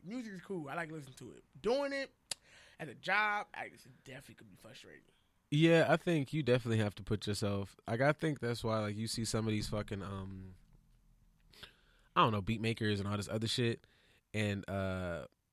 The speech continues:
Speaker 2: you could definitely see them being, like, I don't know, they be real, like, to themselves motherfuckers, like, some of these, like, you know, like, even the Doctor Dre, like, they talk like Dre is, like, a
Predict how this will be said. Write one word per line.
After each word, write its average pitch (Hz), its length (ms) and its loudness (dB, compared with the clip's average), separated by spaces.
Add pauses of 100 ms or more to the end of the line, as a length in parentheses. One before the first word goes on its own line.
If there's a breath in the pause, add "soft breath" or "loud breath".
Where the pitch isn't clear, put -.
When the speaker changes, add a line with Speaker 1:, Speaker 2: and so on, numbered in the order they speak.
(1300)
Speaker 2:
you 135 120 0
could 127 120 -2
definitely 107 360 0
see 107 200 -4
them 104 180 -2
being, 101 220 -2
like, 95 440 -8 (160)
I 160 60 2
don't 170 100 4
know, 120 100 2
they 127 80 4
be 117 140 -2
real, 113 320 0
like, 104 420 -4
to 131 140 -2
themselves 117 560 0
motherfuckers, 120 600 0
like, 98 280 -4 (420 loud breath)
some 127 160 -6
of 123 60 -2
these, 113 160 -2
like, 101 240 -4
you 156 100 -2
know, 104 280 -2 (540)
like, 165 140 2
even 208 160 2
the 180 80 2
Doctor 170 300 2
Dre, 151 240 4
like, 101 180 0
they 165 140 -2
talk 143 240 2
like 104 240 -2
Dre 135 240 2
is, 110 100 0
like, 104 160 -6
a 95 40 -10